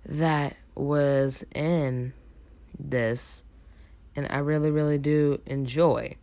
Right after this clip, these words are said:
And Thinking About You, number thirty-two on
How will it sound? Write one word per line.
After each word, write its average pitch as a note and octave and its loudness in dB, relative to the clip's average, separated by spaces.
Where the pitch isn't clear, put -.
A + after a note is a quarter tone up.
And D#3+ 0
Thinking G#3+ 2
About D#3 2
You, C#3+ 0
number D3 2
thirty-two D#3+ 2
on C#3 -4